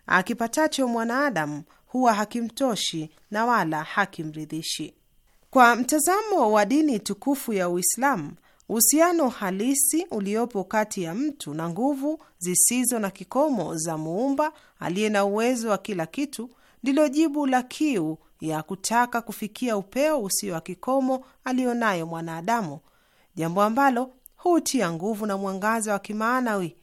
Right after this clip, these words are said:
moyo na akili ya mwanadamu huyo. Imani juu ya Mwenyezi Mungu hubadilisha mtazamo mzima wa mtu kuhusiana na uhai na maisha,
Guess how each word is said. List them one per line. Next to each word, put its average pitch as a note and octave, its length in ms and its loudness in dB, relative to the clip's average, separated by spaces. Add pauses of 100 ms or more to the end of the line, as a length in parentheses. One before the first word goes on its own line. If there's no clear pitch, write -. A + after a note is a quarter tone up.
(280)
moyo A3+ 440 2
na G#3 180 2
akili G3 400 -2
ya D#3 100 -6
mwanadamu D#3+ 500 -8
huyo. E3 440 -8 (760)
Imani G#3 640 2
juu G#3 240 -2
ya F#3 140 0
Mwenyezi F3 500 -2
Mungu B3 460 0 (420)
hubadilisha C#4 720 4
mtazamo A3 480 -2
mzima B3+ 380 2
wa A3+ 160 2
mtu A3+ 420 -4
kuhusiana F3+ 680 0
na D#3+ 140 -4
uhai B3+ 480 -2
na B3 140 -2
maisha, A3 540 -4